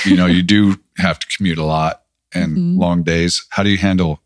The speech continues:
Speaker 1: day-to-day nutrition? How do you stay on top of it?
Speaker 2: Um, I feel like I can use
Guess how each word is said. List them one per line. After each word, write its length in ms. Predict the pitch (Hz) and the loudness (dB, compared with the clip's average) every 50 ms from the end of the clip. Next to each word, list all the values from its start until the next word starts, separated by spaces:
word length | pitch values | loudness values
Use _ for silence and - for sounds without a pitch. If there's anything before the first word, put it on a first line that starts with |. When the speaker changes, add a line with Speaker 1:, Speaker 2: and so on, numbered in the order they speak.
| _ - | _ -4
Speaker 1:
day-to-day 380 | 92 87 80 80 78 80 78 73 | -4 -2 -2 -2 -2 -2 -2 -2
nutrition? 480 | 78 78 76 - 82 80 - - 76 76 | -2 -4 -4 -4 -4 -4 -4 -4 -4 -4
How 100 | 82 85 | -2 -2
do 80 | 82 | -2
you 80 | 85 82 | -2 -2
stay 180 | - - 82 78 | -2 -2 -2 -2
on 120 | 78 76 | -2 -2
top 240 | - 76 71 - - | -4 -6 -8 -8 -10
of 100 | - - | -14 -16
it? 120 | 71 - - - - _ _ _ _ - _ _ _ _ _ _ _ _ _ | -16 -16 -18 -20 -20 _ _ _ _ -20 _ _ _ _ _ _ _ _ _
Speaker 2:
Um, 600 | - 240 247 254 262 262 262 247 254 254 240 226 - _ _ _ - | 2 4 4 6 6 6 4 4 2 2 0 -2 -4 _ _ _ -2
I 100 | 214 220 | -2 -2
feel 300 | 220 - - 320 359 440 480 480 466 | -2 0 0 2 2 2 2 2 2
like 240 | 453 392 - - - _ _ - | 0 0 -4 -8 -14 _ _ -4
I 140 | 190 190 190 | -2 -2 -2
can 520 | 185 - - - 240 240 247 254 247 240 208 | -2 -4 0 2 2 4 4 4 4 4 2
use 520 | 185 175 175 180 180 175 175 175 175 175 | 2 2 2 2 4 4 2 2 0 0